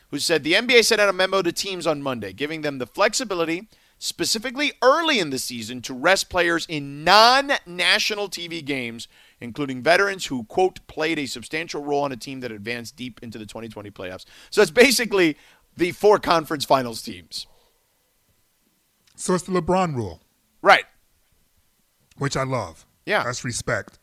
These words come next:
Speaker 2: That's
Speaker 1: Yeah.
Speaker 2: respect.
Speaker 1: Mm-hmm.
Speaker 2: I love that.
Speaker 1: Yeah.
Speaker 2: I absolutely do love that. Um, 'cause we were, we were gonna take the time off anyway, so you might as well, <laughs> you might as well,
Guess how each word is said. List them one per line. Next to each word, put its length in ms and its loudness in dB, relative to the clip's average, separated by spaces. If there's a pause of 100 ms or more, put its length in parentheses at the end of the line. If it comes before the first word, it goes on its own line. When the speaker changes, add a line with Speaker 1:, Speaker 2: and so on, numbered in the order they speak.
Speaker 2:
That's 220 0
Speaker 1:
Yeah. 60 2
Speaker 2:
respect. 460 0 (140)
Speaker 1:
Mm-hmm. 400 -14
Speaker 2:
I 60 -6
love 280 2
that. 200 -4 (200)
Speaker 1:
Yeah. 200 -2
Speaker 2:
I 120 -8
absolutely 480 -2
do 180 -4
love 180 -6
that. 240 -14 (540)
Um, 500 -4 (320)
'cause 340 -2
we 120 2
were, 200 -2
we 100 0
were 60 4
gonna 200 -2
take 240 -6
the 60 -10
time 280 -4
off 180 -4
anyway, 420 -4 (260)
so 160 -6
you 100 -4
might 220 -2
as 100 -8
well, 180 2 (760)
<laughs> 540 -16
you 80 4
might 200 4
as 220 -6
well, 340 2